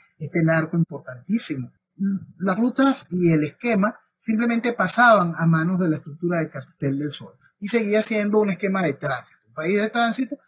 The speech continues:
y ahora dominado por carteles internos pertenecientes, afiliados a la estructura de, del chavismo, estructura de gobierno.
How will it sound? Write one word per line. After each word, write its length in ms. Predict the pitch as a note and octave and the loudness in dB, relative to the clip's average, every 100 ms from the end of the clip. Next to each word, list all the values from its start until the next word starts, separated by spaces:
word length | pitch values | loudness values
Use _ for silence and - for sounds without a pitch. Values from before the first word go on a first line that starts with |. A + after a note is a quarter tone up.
| _ - | _ -4
y 80 | |
ahora 320 | F3+ E3+ F#3+ F#3+ | 0 4 2 2
dominado 760 | G3 G3+ F#3 F#3 F3 E3 F3 F#3+ | -2 0 2 2 2 2 0 -2
por 200 | G3 F3 | -4 -2
carteles 520 | D#3 - D#3 E3+ F3 | -4 -4 -6 -2 -2
internos 480 | E3+ F3+ D#3+ G3 G#3 _ _ - | -2 -2 0 -2 -4 _ _ 0
pertenecientes, 680 | F#3+ F3 E3+ D#3+ D#3+ D3+ F#3+ | 0 2 2 2 0 0 -2
afiliados 540 | D#3+ D#3 G#3 G#3+ D3+ | 0 2 4 4 2
a 60 | C#3 | -2
la 80 | |
estructura 420 | B2+ C3+ B2+ C3+ D3+ | -6 -10 -10 -6 -4
de, 200 | C3+ A#2+ | -4 -6
del 180 | C3 A#2 | -6 -6
chavismo, 260 | B2 A2 A#2 | -8 -14 -20
estructura 300 | - C3 C#3+ | -16 -10 -10
de 60 | |
gobierno. 440 | A#2+ G#2 - - | -10 -14 -16 -18